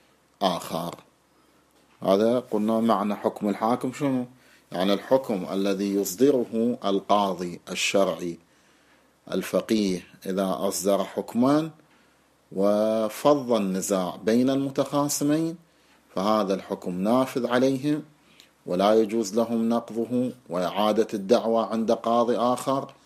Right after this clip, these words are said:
كما لا يجوز لمجتهد آخر أن ينقض هذا الحكم، حكمه ساري على الجميع،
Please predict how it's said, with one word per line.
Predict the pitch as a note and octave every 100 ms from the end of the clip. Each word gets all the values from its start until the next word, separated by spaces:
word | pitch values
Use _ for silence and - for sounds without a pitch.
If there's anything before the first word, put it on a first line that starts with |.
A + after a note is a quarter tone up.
| _ _ _ -
كما | G2+ G2 G#2
لا | A#2+ B2+
يجوز | A2+ F#2+ G2 F#2 F#2
لمجتهد | G2+ G2+ - D#3 D3+ D#3 D#3
آخر | C#3+ D3 D#3 E3 C#3 G2+
أن | G2+
ينقض | B2 C3+ C#3 C#3 D3+ F#3 - _ _ _ -
هذا | F2+ A2
الحكم، | A#2+ F#2 F2 F2 E2+ E2 -
حكمه | A#2+ G#2+ F2+ F#2
ساري | - A#2+ C#3 D#3
على | G#2 G#2+
الجميع، | B2+ F#2+ E2 E2